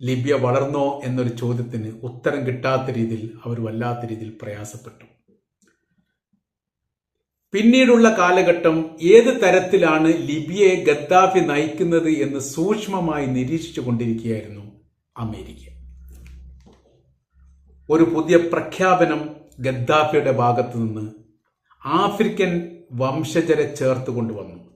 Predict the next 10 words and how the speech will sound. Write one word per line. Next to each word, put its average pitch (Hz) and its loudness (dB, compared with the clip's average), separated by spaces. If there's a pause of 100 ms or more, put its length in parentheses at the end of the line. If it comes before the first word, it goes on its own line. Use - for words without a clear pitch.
(280)
അത് 123 -4
United 185 2
State 160 -2
of 143 0 (360)
Africa 160 0 (920)
എന്ന 160 0
ഒരു 147 -2
സംവിധാനം 143 -2
ഉണ്ടാക്കണം 120 -2
എന്നുള്ളതാണ്. 98 -6